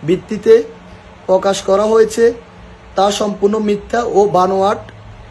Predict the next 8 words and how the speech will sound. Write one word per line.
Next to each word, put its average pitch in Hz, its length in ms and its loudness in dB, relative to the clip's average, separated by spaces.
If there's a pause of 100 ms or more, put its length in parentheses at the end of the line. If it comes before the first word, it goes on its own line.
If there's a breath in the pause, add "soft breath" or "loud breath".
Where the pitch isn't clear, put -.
(160)
এবং 220 340 0
উদ্দেশ্য 190 440 0
প্রণোদিত, 147 600 -4 (1600)
যার 196 300 2
একটি 196 340 -2 (140)
তথ্য 190 340 0
ও 220 460 0
প্রমাণ 196 380 0